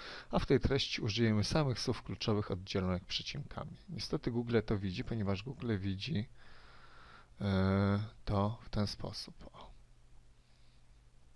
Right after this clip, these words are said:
I tą treść też zobaczy, ale jak zobaczy, że tło jest identyczne z tłem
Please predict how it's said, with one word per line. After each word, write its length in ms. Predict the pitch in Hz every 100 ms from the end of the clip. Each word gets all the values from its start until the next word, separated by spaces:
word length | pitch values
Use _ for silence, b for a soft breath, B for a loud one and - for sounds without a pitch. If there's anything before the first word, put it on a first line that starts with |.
| - - B B B B
I 60 | 190
tą 140 | 180
treść 280 | 143 139 127
też 180 | - 117
zobaczy, 540 | 104 110 107 104 - 120
ale 120 | 120
jak 140 | 107
zobaczy, 720 | 123 101 143 156 - - 98
że 200 | 98 104
tło 360 | 90 - 123 120
jest 220 | 101 -
identyczne 760 | 110 104 98 - 135 - 107 87
z 180 | -
tłem 500 | - - 110 101 95